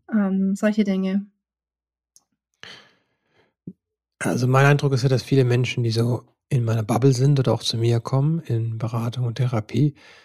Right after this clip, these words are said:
Speaker 2: dass sie ja schon sehr achtsam sind. Mm, und zugleich erlebe ich das im Umfeld, im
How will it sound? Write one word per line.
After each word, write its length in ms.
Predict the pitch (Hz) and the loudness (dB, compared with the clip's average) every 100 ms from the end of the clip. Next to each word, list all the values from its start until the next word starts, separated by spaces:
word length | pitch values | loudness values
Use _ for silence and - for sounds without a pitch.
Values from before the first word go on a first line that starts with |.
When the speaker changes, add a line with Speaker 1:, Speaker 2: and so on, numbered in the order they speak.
| _ - | _ -4
Speaker 2:
dass 180 | 123 - | -2 4
sie 80 | 135 | 4
ja 80 | |
schon 180 | 120 135 | 4 0
sehr 200 | 120 113 | 0 0
achtsam 440 | 143 - - 113 98 | -2 -2 -4 -2 -2
sind. 420 | 117 170 208 - _ _ _ _ _ _ _ _ _ _ _ | 0 0 -2 -14 _ _ _ _ _ _ _ _ _ _ _
Mm, 180 | - 131 - | -2 -2 0
und 160 | 139 - | -2 0
zugleich 680 | 139 139 123 139 156 - 143 | 0 4 6 6 4 2 0
erlebe 360 | 127 127 143 | 4 6 4
ich 60 | 135 | 4
das 200 | 135 - | 0 0
im 160 | 123 | -2
Umfeld, 1000 | - 139 156 - 131 127 127 131 127 - _ _ _ | 0 2 0 2 2 4 4 2 -2 -14 _ _ _
im 400 | - 131 123 120 | -4 -2 -2 -6